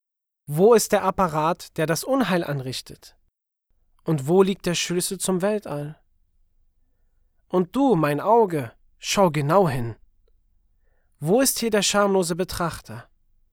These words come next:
Wo ist der akademisch gebildete Verwalter der göttlichen Bibliothek? Und du, meine Zunge,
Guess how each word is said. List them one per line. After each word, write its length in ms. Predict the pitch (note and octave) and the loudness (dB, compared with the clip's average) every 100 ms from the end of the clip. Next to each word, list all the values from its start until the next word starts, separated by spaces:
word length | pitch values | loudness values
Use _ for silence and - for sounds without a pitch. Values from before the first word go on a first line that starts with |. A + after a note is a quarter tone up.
| _ _ _ _ _ _ _ _ _ | _ _ _ _ _ _ _ _ _
Wo 160 | E3+ | 4
ist 140 | G#3+ - | 4 4
der 80 | F3+ | -2
akademisch 640 | - F3+ E3+ G3+ G#3+ G#3 | -2 -2 2 4 4 0
gebildete 640 | - D#3 D3+ F#3 F3+ E3+ | -2 -2 2 2 2 -6
Verwalter 500 | - C#3+ C#3+ D#3 D#3+ | -8 -6 -2 -2 -4
der 140 | D#3+ C#3+ | -6 -6
göttlichen 500 | C#3 B2+ D3 - D3 | -6 -8 -8 -6 -6
Bibliothek? 800 | C3+ C3+ C3+ - G#3+ D#3+ - - _ _ _ _ _ _ _ _ _ _ _ _ _ | -6 -6 -8 -8 -8 -10 -14 -20 _ _ _ _ _ _ _ _ _ _ _ _ _
Und 280 | F3 E3+ B3 | -2 -2 2
du, 320 | C4+ G3 - - | 2 2 -2 -6
meine 340 | C#3+ E3 E3+ | -2 0 0
Zunge, 500 | - A#3 A#3+ D3+ A#2 | 2 4 4 2 -4